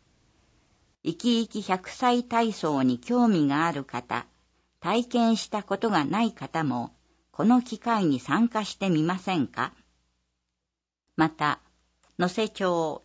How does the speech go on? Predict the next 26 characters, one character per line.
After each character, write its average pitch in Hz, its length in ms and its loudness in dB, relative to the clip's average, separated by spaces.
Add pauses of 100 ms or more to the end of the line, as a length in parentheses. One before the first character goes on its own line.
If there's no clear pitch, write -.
人 226 300 4
権 220 340 -2
協 185 300 -2
会、 120 480 -8 (400)
豊 226 260 4
野 240 160 6
警 214 260 -2
察 202 300 -6
署 185 260 -4
か 185 160 -6
ら 180 120 -2
の 120 200 -2
お 127 60 -8
知 - 180 -8
ら 202 140 -4
せ 185 140 -6
な 180 160 0
ど 147 140 -2
も 120 260 -4 (140)
予 131 100 -2
定 170 340 -4
し 147 100 -12
て 147 140 -8
い 131 140 0
ま 117 200 -4
す。 - 280 -20